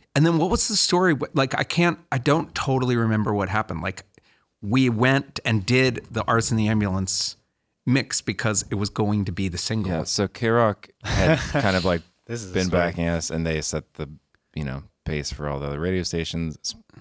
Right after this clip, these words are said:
Speaker 1: Right.
Speaker 2: And then they're like, "We were gonna do Artist in the Ambulance as the second single," and they were like, "Uh, you should do Stare at the Sun. If you do Stare at the Sun, we're gonna just play the shit out of it. It's gonna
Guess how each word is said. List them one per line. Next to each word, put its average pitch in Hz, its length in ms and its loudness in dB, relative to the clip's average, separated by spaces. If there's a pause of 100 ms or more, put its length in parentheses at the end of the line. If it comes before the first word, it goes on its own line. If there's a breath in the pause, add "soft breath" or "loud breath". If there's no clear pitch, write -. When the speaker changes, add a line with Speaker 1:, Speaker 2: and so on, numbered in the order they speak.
(280)
Speaker 1:
Right. 95 300 -2
Speaker 2:
And 76 400 -8 (640)
then 78 120 -4
they're 76 100 -2
like, 71 240 -4 (220)
"We 76 100 -6
were 78 80 -4
gonna 73 220 -2
do 76 160 -4
Artist 71 240 -4
in 98 60 0
the 117 60 0
Ambulance 113 340 0
as 73 120 -4
the 71 60 -8
second 71 260 -6
single," 90 540 0 (720 soft breath)
and 78 380 -10 (640)
they 80 180 -6
were 76 80 -2
like, 73 160 -4 (240)
"Uh, 95 500 4
you 101 120 2
should 104 140 0
do 95 60 -2
Stare 95 180 2
at 85 60 0
the - 60 -6
Sun. 67 320 -2
If 78 140 -6
you 87 80 -2
do 98 160 0
Stare 104 180 0
at 95 80 -2
the 98 80 -2
Sun, 80 420 0
we're 78 160 0
gonna 76 160 -4
just 71 320 -6 (240)
play 76 240 -4
the 71 160 -4 (140)
shit 71 240 -6
out 65 140 -4
of 65 80 -8
it. 62 120 -8
It's 67 140 -8
gonna 69 240 -6